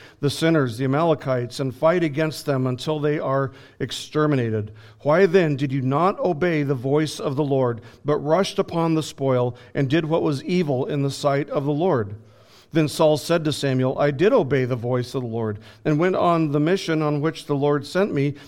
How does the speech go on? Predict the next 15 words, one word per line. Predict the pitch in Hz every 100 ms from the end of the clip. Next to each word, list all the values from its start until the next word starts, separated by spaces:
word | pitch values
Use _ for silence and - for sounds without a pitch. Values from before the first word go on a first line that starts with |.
| -
and | 180
have | 135
brought | 175 175
back | 165 156 151
Agag, | 202 196 139 135 151
the | 139
king | - 165 160
of | 143
Amalek, | 135 185 185 123 135 - - -
and | - 160
have | 151
utterly | 139 196 185 165
destroyed | 151 - 143 139
the |
Amalekites.' | 143 135 143 135 123 110 107 -